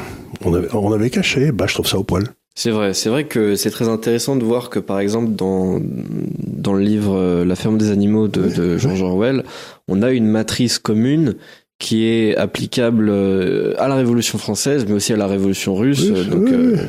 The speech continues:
Speaker 1: oui.
Speaker 2: du,
Speaker 1: Et aux nazis, à tout le monde, hein. Ça va tout à fait pareil.
Speaker 2: Et donc, euh, c'est, c'est un film assez intéressant. Alors effectivement, euh, donc, euh, j'ai même pas cité le titre, mais c'est Vaincre ou mourir, évidemment. Euh,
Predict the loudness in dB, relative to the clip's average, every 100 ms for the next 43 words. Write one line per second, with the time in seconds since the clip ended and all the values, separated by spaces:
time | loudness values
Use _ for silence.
0 | -6 -8 -10 -12 -8 -2 2 2 2 2
1 | 2 4 4 2 2 2 4 4 2 -2
2 | -12 -14 -20 -20 -20 -20 -20 -20 _ -12
3 | -6 -6 -4 -4 -2 0 0 0 -2 -10
4 | -20 _ -2 0 0 2 2 4 2 0
5 | 0 2 0 2 2 2 2 0 0 0
6 | 0 0 0 2 0 0 -2 0 0 2
7 | 2 2 2 0 -2 -2 -4 -2 0 2
8 | 0 0 0 0 -2 -2 0 -2 0 -2
9 | -2 -2 -2 0 0 -2 -2 -4 0 0
10 | 2 2 0 0 0 0 0 2 0 -2
11 | -2 -2 0 2 2 2 0 -2 -4